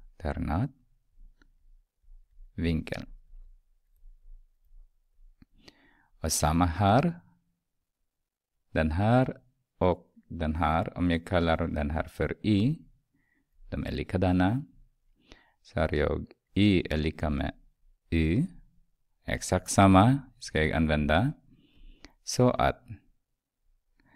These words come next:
Y plus X plus V är lika med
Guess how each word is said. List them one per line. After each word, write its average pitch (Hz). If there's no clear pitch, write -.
Y 92
plus 78
X -
plus -
V 78
är 82
lika 85
med -